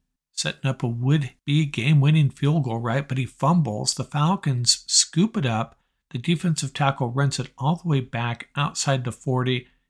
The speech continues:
He fumbles, and the Chargers recover. <laughs> And they turn right around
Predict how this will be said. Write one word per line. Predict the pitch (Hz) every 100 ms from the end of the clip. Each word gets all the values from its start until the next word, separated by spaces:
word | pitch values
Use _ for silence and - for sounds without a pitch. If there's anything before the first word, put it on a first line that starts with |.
| _
He | - 254
fumbles, | 277 139 110 107 101 147 - - _ _ _
and | 143 147
the | 139
Chargers | - - 123 147 156 139 147
recover. | 143 - 139 - -
<laughs> | _ _ -
And | 143
they | 131 120
turn | 139 156 135
right | 127 135 208
around | 165 131 127 127